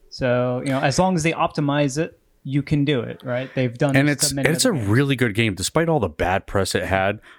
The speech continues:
Speaker 2: um, from the developer. Um, it's a really good game.
Speaker 1: Yeah, yeah.
Speaker 2: And I
Speaker 1: Uh,
Speaker 2: would love to have seen them expand on that too.
Speaker 1: That game was, um, it was sort of like a side effect of their M M O that they were
Speaker 2: Mm-hmm,
Speaker 1: developing,
Speaker 2: mm-hmm.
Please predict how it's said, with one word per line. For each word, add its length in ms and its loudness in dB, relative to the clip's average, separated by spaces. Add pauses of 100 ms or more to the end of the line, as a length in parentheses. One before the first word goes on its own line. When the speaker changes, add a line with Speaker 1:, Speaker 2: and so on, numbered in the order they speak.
Speaker 2:
um, 300 0
from 280 0
the 100 2
developer. 680 0 (220)
Um, 600 -2 (240)
it's 200 -4
a 40 4
really 440 0 (280)
good 240 0
game. 420 -2 (580)
Speaker 1:
Yeah, 240 0 (140)
yeah. 320 -2
Speaker 2:
And 260 2
I 40 4
Speaker 1:
Uh, 40 2
Speaker 2:
would 180 2
love 260 0
to 80 0
have 160 -2
seen 320 2
them 180 2
expand 800 -2 (160)
on 200 0
that 320 -6
too. 280 -2 (140)
Speaker 1:
That 260 -2
game 280 -2
was, 420 2
um, 640 -2
it 40 -6
was 100 -2
sort 160 2
of 60 0
like 140 0
a 320 0
side 360 -2
effect 440 -6
of 500 0
their 400 2
M 140 0
M 120 2
O 200 4
that 160 0
they 80 2
were 120 2
Speaker 2:
Mm-hmm, 100 2
Speaker 1:
developing, 520 4
Speaker 2:
mm-hmm. 180 6